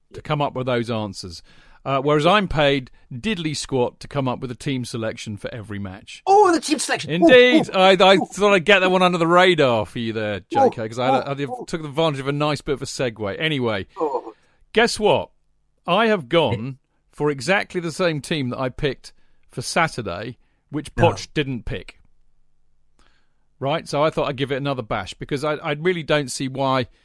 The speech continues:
Speaker 1: he shouldn't. I mean, I thought he played kind of four two three one, so I think he was, like, testing it out for, I got all excited. I thought Nkunku might come on because of that, as per, you know,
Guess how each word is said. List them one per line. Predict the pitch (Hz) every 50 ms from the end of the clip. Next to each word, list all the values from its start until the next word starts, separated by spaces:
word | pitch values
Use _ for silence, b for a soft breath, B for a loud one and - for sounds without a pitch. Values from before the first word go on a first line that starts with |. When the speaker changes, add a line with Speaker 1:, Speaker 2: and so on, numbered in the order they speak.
| _ _ _ _ _ _ _ _ _ _ _ _ -
Speaker 1:
he | - 139 131 120
shouldn't. | - - 165 139 98 82 - -
I | 127
mean, | 147 160
I | 196 247 247
thought | - 170 147 131
he | 123
played | - - 151 139 135 127 110 -
kind | - - 156 147 135
of | 143 -
four | - 156 147 131
two | - - 139 123
three | - - 135 135
one, | 131 151 165 143 110
so | 95 135 135
I | 147 156
think | 147 - 151 120
he | - 139 123
was, | 120 120 110
like, | 131 127 120 120 - - _ _ _ _ _ _ _ _ _ -
testing | - 156 135 - - 127
it | 135 139
out | 135 131 123 -
for, | 139
I | 143 147
got | 139 147
all | 139 139 139
excited. | 135 - - 165 156 147 117 123 120
I | 117
thought | - 147 120 131
Nkunku | 127 - - 151 143 - 131 120 110
might | 120 120 113 120
come | - 131 127 135
on | 151 151 131
because | 107 - - 151 135 143
of | 113 98
that, | 98 92 123
as | 135 120 101 - _ _ -
per, | - - - - - -
you | - 123
know, | 104 95 104 110